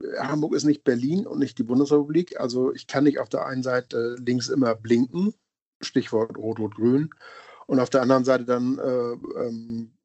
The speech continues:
öffentlich mich als eher bürgerlich darstellen. Das muss man irgendwann mal aufklären.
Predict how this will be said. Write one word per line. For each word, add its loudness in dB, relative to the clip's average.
öffentlich 2
mich 0
als -4
eher 0
bürgerlich 0
darstellen. -6
Das -8
muss 0
man 4
irgendwann 4
mal 0
aufklären. -4